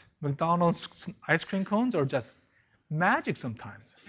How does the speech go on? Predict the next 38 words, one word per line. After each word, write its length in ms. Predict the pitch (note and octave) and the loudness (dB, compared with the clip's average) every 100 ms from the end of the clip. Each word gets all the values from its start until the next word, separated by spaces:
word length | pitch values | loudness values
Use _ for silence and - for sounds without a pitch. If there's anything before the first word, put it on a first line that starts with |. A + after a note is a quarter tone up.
| - - - - - - - - - - - - - _ _ - | -20 -20 -18 -16 -16 -18 -18 -20 -20 -20 -20 -20 -20 _ _ -2
Right? 140 | A3+ | 0
Especially 300 | - F#3+ G3 | 4 4 4
when 120 | F3+ | 4
the 60 | D3+ | 6
weather 180 | D#3+ E3+ | 6 4
is 100 | D3 | 2
hot. 340 | D3 A#3 C4+ - _ _ _ | 2 2 -2 -12 _ _ _
But 100 | C3 | 2
I 40 | C#3+ | 4
wanna 180 | A#3 | 4
lose 200 | F#3+ A#2+ | 4 4
weight. 200 | A2+ A2+ - - - - - - - G3+ - | 2 0 0 0 -2 0 -4 -4 -14 -12 -12
<laughs> 920 | - - - - - - _ _ - | -14 -14 -14 -16 -20 -20 _ _ 4
I 80 | F3+ | 6
even 160 | G3 | 6
got 180 | E3 E3 | 6 6
one 160 | F3 E3+ | 6 4
this 180 | E3+ - | 2 2
week 220 | F3+ F3+ | 2 2
with, 160 | D3 | 2
uh, 220 | D#3 D3 B2 - - - _ | 4 2 2 -6 -20 -20 _
you 60 | F3 | -2
know, 60 | D3+ | 2
my 120 | C#3+ | 2
blood 280 | C3 - D#3+ | 4 4 4
sugar. 480 | D3+ D3 D3 C#3 - _ - | 0 2 2 2 -4 _ -4
I'm 140 | C#3 | 4
off 280 | D#3 E3+ D#3 | 6 6 2
now 300 | D3+ C#3+ C3+ | 4 4 4
insulin. 580 | D3 D3 - E3+ G3+ F#3 | 0 -2 0 2 2 -2
My 120 | C3+ | -4
blood 260 | A#2+ D3+ | 2 2
sugar 300 | - D3 C#3+ | 2 -2 0
is 120 | C3 B2 | 0 0
doing 300 | C#3 C3+ A#2 | -2 -2 -2
well. 340 | C3 D#3+ G3 | -2 -2 -4
My 300 | E3 A#2 A2+ - _ _ _ _ | -6 -8 -10 -12 _ _ _ _
A-, 180 | C3+ | -2